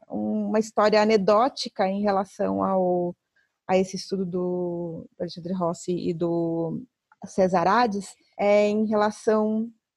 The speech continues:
à apresentação de uma cobaia, de um ratinho pra Sofia,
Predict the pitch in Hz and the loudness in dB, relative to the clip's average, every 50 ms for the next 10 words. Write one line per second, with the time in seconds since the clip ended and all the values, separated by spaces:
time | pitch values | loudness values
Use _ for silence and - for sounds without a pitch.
0 | _ _ - - 214 214 220 - 240 226 220 233 226 220 226 220 220 - - 240 | _ _ -2 0 0 0 2 4 4 4 4 4 2 2 2 -2 -4 -2 -2 -2
1 | 220 226 226 233 226 226 220 196 240 226 226 233 233 - 262 220 208 247 247 254 | 0 0 0 -2 -2 -4 0 2 2 2 2 2 0 0 0 2 2 4 4 4
2 | 240 208 185 190 185 190 202 214 202 220 233 - - - 269 262 254 233 208 - | 4 4 2 2 0 0 -2 -2 -2 -2 -2 -2 -2 0 2 4 4 4 2 2
3 | 226 208 214 - 220 220 - - 240 220 208 185 170 175 175 | 0 -2 -2 -2 -6 -8 -4 -2 0 2 2 4 2 2 0